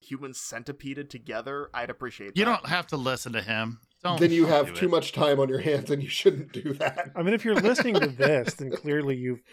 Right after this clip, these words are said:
Speaker 4: your time is of questionable value.
Speaker 2: <laughs>
Speaker 3: What does it say about us that we're doing it?
Speaker 4: I know.
Speaker 3: <laughs>
Speaker 2: We already have established that we are a dumpster fire,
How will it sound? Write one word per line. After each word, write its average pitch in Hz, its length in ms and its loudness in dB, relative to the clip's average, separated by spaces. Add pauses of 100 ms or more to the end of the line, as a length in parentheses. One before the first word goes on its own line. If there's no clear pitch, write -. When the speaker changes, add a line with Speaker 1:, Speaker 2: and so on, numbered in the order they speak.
Speaker 4:
your 143 100 -2
time 123 460 -4
is 113 260 -8 (100)
of 151 180 -4
questionable 117 720 -6
value. 113 460 -12 (200)
Speaker 2:
<laughs> 233 100 0 (1300)
Speaker 3:
What 208 120 0
does 254 120 -8
it 233 100 -4
say 202 180 8
about 185 260 8
us 160 200 2
that 165 160 -2
we're 151 180 0 (180)
doing 156 400 4
it? 120 280 -4 (220)
Speaker 4:
I 147 140 2
know. 143 320 4
Speaker 3:
<laughs> 277 640 0
Speaker 2:
We 180 160 2
already 190 360 2
have 170 100 0
established 143 800 -2
that 123 220 -2
we 131 160 -4
are 127 160 0
a 113 80 -2
dumpster 110 480 -8
fire, 95 480 -4